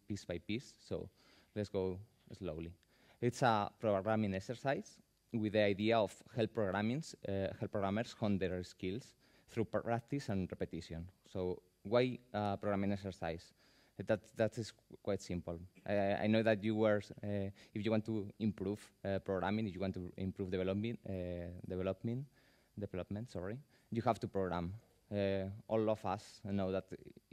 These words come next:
the way of learning something is through practice and repeated, and repeated practice. So which kinds of, which type of programming exercises we are going to see? So, uh, I'm pretty sure that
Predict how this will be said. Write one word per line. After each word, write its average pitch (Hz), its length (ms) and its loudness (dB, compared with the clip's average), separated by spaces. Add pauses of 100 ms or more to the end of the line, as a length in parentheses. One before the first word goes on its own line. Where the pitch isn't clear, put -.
(200)
the 101 160 -2
way 104 220 6
of 113 180 2
learning 104 360 2
something 113 480 -2
is - 280 -8
through - 200 -8
practice 92 580 -6 (440)
and 95 140 -2
repeated, 95 440 -2 (160)
and 92 180 -2
repeated 95 400 -6
practice. 82 540 -10 (640)
So 101 380 2 (500)
which 131 440 -2
kinds 110 420 2
of, 101 220 0
which 120 300 -2
type 113 200 2
of - 160 -8
programming 107 400 2
exercises 95 640 -4 (240)
we 104 120 2
are 101 60 4
going 101 200 0
to 92 320 -2
see? 82 280 -8 (540)
So, 98 560 4 (100)
uh, 98 320 0
I'm 104 120 -2
pretty 95 360 -4
sure 104 340 -2
that 90 160 -4